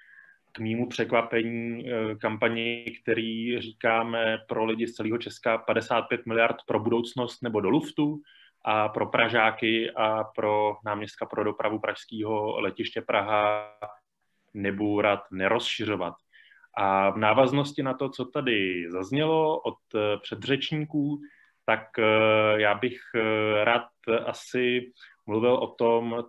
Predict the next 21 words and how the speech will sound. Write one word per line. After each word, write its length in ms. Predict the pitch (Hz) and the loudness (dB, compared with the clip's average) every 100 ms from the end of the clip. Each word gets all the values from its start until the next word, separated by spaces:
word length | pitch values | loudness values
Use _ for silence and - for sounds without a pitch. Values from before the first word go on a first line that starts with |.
| - | -6
co 240 | 117 113 117 | 0 0 0
v 40 | - | -4
kontextu 420 | 117 113 - 127 | -6 -6 -6 -6
toho, 200 | 120 117 | -2 -2
co 140 | 120 | -2
tady, 500 | 117 117 117 117 120 | -4 -2 0 0 -2
eh, 280 | 120 113 110 | -2 -2 -4
hlavně 300 | 104 113 120 | -2 -4 -4
říkal 240 | 117 123 110 | -4 -2 0
Jeník 260 | 110 135 | 0 2
Holan, 460 | 127 135 123 127 123 | 4 4 4 0 -10
eh, 180 | - 117 | -6 -4
ohledně 560 | 113 120 110 113 110 | -2 -2 -2 -4 -6
těch 120 | 110 117 | -10 -10
jako 180 | 107 113 | -10 -10
výzev 380 | 107 117 123 120 - | -8 -4 -4 -4 -4
a 60 | |
hrozeb, 380 | 101 107 113 123 - - | -6 -6 -4 -4 -6 -8
kterým 280 | 110 110 | -6 -6
čelíme, 420 | 110 113 123 139 135 - - _ _ - | -6 -6 -2 -2 -4 -10 -20 _ _ -4
tak 140 | 113 | -4